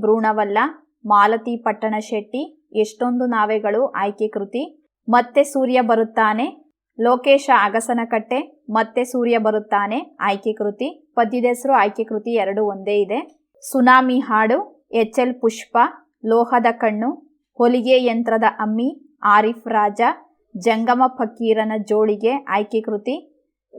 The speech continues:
ದೇವರಿಗೊಂದು ಅರ್ಜಿ, ಲಕ್ಕೂರು ಸಿ ಆನಂದ, ಬಟವಾಡೆಯಾಗದ ರಸೀತಿ ಆಯ್ಕೆ ಕೃತಿ. ಜೀವಕ್ಕೆ ಇಂಧನ,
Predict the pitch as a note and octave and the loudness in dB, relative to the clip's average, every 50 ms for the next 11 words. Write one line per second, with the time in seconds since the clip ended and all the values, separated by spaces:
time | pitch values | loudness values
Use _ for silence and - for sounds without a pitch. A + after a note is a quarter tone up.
0 | - F#3 F3+ A#3 A3+ A#3 A#3 C4 C4 C4+ B3+ A3+ B3+ B3+ B3 A#3 A#3+ - - A3+ | -14 0 2 4 4 4 4 2 0 0 -2 -2 0 0 2 0 0 0 0 0
1 | G#3+ G3+ F#3+ - A#3+ B3+ D#4 F#4 - _ _ - G#3+ G#3+ G#3+ G#3+ G#3+ - B3+ B3+ | 0 -2 -4 -6 -6 -6 -6 -6 -10 _ _ -2 0 0 0 0 -2 -4 -2 -2
2 | B3 B3 B3 A#3+ - - A#3+ A#3 A3+ A3+ _ F3+ F3+ F#3 G3+ G#3 G#3+ G#3+ G#3 G#3+ | 0 0 -2 -6 -6 -8 -6 -6 -6 -8 _ -6 -4 -4 -2 -4 -4 -2 0 0
3 | A#3+ D4+ F4+ - _ _ _ _ _ _ _ G3+ A3 A3 G#3 G#3+ A#3 A#3+ C4 C4 | 0 0 0 -6 _ _ _ _ _ _ _ 2 2 2 4 4 0 2 4 4
4 | C4 C4 B3+ B3 B3 A#3 A3 A3+ A3 A#3 A3 A3 G#3+ G#3 G#3 G#3 G#3 - A3 A3+ | 4 6 4 2 0 0 0 0 0 -2 0 0 0 0 -2 -4 -4 -6 -8 -8
5 | A3 G#3+ A3+ B3 C4+ D#4+ - _ _ _ F3+ G3+ G#3 G#3 G#3 - A#3 A#3 A#3 A3+ | -8 -6 -6 -6 -6 -6 -10 _ _ _ 0 0 0 0 -2 -4 -6 -4 -4 -4
6 | G#3+ G#3 - A#3+ C#4 D4 - _ _ _ _ _ _ _ _ _ _ _ - F#3 | -6 -4 -4 -6 -8 -8 -10 _ _ _ _ _ _ _ _ _ _ _ -12 -8
7 | F3 A#3+ B3 B3+ C4 C4+ C4 C4+ C4 B3 - - A#3+ A3+ A3+ A3 A3+ G#3 G#3+ | -4 -2 -2 0 0 0 0 0 -4 -4 -2 -2 -2 0 0 0 0 0 0